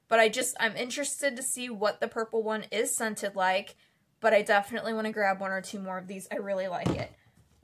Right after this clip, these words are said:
I would stay away from this unless you personally like just using gels to shave with. I like gels that foam up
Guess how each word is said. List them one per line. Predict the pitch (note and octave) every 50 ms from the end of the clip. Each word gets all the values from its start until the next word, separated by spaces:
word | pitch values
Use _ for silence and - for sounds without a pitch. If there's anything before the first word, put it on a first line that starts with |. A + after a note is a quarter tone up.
| _ _ _ _ _ _
I | - A3+ G#3 G3+ G#3+
would | A3+ B3+ D4+ D4+
stay | C#4 - - - D#4+ D#4
away | D#4 D4+ D4+ D4 D4+
from | D4 - D#4+ D#4+ D4+
this | D4 C#4+ C#4 C#4 C#4+ C#4 - -
unless | - A#3+ A#3 A3+ A3 A3 - -
you | A#3 A3+
personally | - - B3 A#3 A#3 A#3 - - A#3+ A#3+ A#3 A#3+ A#3+ A#3+
like | A3+ A3 G#3+ G#3 G#3 G#3
just | - - G#3+ G#3 - -
using | A3 G#3+ G3+ G3 G#3+ G3+ G#3
gels | F#3 F#3 G3+ F#3+ F#3+ F#3+ F#3 F#3+ G3 F#3 -
to | - - - F#3+
shave | - - - F3+ F3 F3 E3 -
with. | F#3 F#3 C3+ C3+ - G3 _ - - - - - -
I | G3+ G#3 A#3 B3+
like | C4 C4+ C4+ C4+ A3+ -
gels | - B3 A3+ G#3 G#3 G#3 G#3+ G#3+ G#3+ G3
that | - - -
foam | - - - A3+ G#3 G3+ G3+ G3+
up | F#3+ F#3 F#3 G#3+ C#4 - -